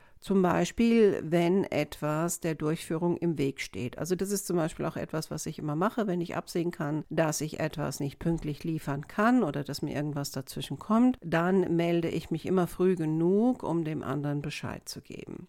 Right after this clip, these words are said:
Und das hat natürlich dann auch etwas mit Verlässlichkeit zu tun. Also Verlässlichkeit heißt ja, dass man glaubwürdig ist, dass man vertrauenswürdig ist und dass man jemand ist, der auch das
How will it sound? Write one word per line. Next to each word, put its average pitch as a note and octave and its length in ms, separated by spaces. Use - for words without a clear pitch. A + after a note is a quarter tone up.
Und E3+ 400
das D#3 400
hat A3 100
natürlich G#3+ 440
dann E3+ 160
auch F3+ 140
etwas - 440
mit F3 180
Verlässlichkeit - 840
zu - 100
tun. - 360
Also E3+ 180
Verlässlichkeit G#3 880
heißt F3+ 300
ja, E3 100
dass D#3+ 160
man C#3+ 180
glaubwürdig G3 840
ist, E3 500
dass C#3+ 280
man C3+ 220
vertrauenswürdig E3+ 1160
ist D3+ 440
und E3 520
dass E3 240
man D#3 200
jemand D#3 360
ist, G3+ 440
der D#3 180
auch D3 180
das D#3 640